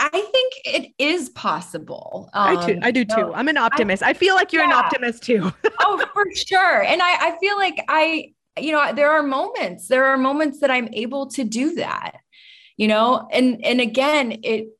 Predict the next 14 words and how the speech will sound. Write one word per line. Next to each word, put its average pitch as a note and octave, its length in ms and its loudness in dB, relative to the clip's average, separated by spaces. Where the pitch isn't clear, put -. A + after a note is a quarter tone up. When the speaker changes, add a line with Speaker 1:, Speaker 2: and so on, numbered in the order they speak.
Speaker 1:
it's A#3+ 220 -2
not D4+ 340 6
<laughs> - 20 -2
always A3+ 720 -2
by G3+ 140 2
any A3+ 360 0
means. G3 580 -4
I - 60 -2
mean, A3 240 2
I A3+ 120 0
have B3+ 180 2
sh-, - 480 -8
crappy A3 460 -2
days, F3+ 640 -4